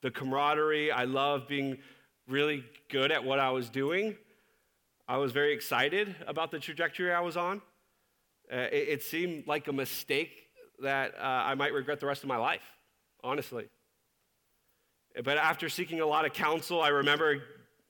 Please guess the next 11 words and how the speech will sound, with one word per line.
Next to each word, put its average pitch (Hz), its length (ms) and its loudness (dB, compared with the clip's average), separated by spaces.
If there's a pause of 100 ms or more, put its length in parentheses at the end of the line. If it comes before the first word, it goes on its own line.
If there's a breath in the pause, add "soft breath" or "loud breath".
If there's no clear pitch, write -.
getting 175 260 4
to 185 200 0
a 147 40 2
point 160 320 0
where 151 240 2
I 147 140 4
wrote 156 540 2
out 156 340 2
my 139 160 4
two 160 260 -4
options 151 720 -2